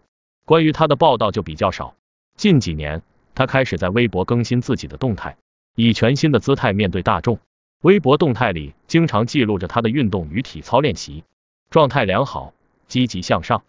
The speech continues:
让人不禁感叹她还是那个优秀的阳光女孩儿。一直有经纪公司试图与她签约，让她在娱乐圈里发展，也都被一一拒绝。名利的诱惑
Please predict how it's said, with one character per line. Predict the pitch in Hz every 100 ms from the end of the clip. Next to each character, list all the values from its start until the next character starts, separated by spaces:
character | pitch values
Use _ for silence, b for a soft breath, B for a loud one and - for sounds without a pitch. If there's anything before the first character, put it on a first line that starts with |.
| _ -
让 | 156
人 | 131 165
不 | 165
禁 | 165 180
感 | 80
叹 | 76 117 87 _
她 | - 123
还 | 107
是 | 113
那 | 120 107
个 | 92
优 | 135 160
秀 | 131
的 | 85
阳 | 78 104
光 | 143 147
女 | 76
孩 | 71 78
儿。 | 101 101 _ _ _ _
一 | 156 143
直 | 143
有 | 104
经 | - 147
纪 | 139
公 | 107 117
司 | 117 120
试 | - - 110
图 | 92
与 | 107
她 | 139 98
签 | - 117
约， | 120 127 - _ -
让 | 131
她 | 113
在 | 139
娱 | 107 82
乐 | 117
圈 | 101 127 120
里 |
发 | 76 117 -
展， | - _ _ _ _
也 | - 104
都 | 113
被 | 113 87
一 | 92 117 113
一 | 117
拒 | 117
绝。 | 85 71 67 _ _ _ _
名 | 117 151
利 | 208
的 | 143
诱 | 123 175 110
惑 | 104 80